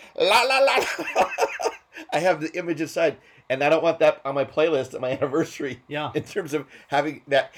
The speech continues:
Speaker 1: and so the music is infiltrated, uh, and we decided to, to, to end it and not include it in the playlist.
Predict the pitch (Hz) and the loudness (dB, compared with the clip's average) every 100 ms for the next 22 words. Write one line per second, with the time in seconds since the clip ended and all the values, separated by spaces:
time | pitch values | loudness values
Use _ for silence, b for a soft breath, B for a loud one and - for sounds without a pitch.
0 | - 131 120 123 123 143 156 160 117 110 | -4 -4 -2 -4 -2 -4 -4 -6 -10 -10
1 | 113 113 107 117 101 139 139 b b - | -8 -6 -4 -4 -2 -4 -8 b b -6
2 | 110 123 123 131 127 127 117 - _ _ | 2 4 4 4 6 4 2 -14 _ _
3 | _ _ - _ 147 147 - 143 135 113 | _ _ -20 _ 0 0 4 4 4 0
4 | 123 113 101 b b b b - 110 113 | 2 2 2 b b b b -8 -4 -4
5 | 120 - 139 135 139 - 113 117 117 110 | -4 -2 0 2 0 -2 -6 -4 -4 -6
6 | 123 117 110 98 107 98 - - | -6 -6 -6 -4 -4 -4 -8 -14